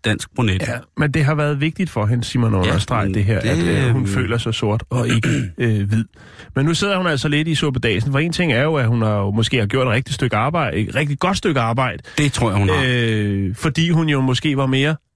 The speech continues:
Speaker 2: ja, undskyld mig, sort end de andre sorte, der var med i, øh, i den her, sådan, øh, sammenslutning. Jamen, øh, så har man jo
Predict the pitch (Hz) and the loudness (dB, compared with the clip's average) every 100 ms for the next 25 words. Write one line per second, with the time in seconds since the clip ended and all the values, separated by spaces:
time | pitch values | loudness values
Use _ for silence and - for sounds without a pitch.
0 | _ _ - 110 120 - 165 127 131 147 | _ _ -4 0 0 0 -2 0 -2 -4
1 | - - 170 170 - 143 131 135 196 233 | -4 0 0 -2 -2 0 2 0 0 0
2 | 165 131 120 123 113 110 120 - 135 117 | 0 0 0 0 0 2 0 0 0 2
3 | 110 104 101 98 127 113 107 107 120 113 | 2 2 0 -2 0 0 2 0 0 0
4 | 117 - 104 - 107 90 110 117 - 120 | 0 -2 -4 -2 0 0 0 -2 0 0
5 | 110 110 - - - - - 123 117 110 | 0 -2 -4 -14 -20 -8 -2 0 2 2
6 | 107 104 95 85 80 - - - 147 135 | 2 2 2 0 0 -2 -4 -2 0 0
7 | 135 127 127 113 95 | 0 0 0 2 0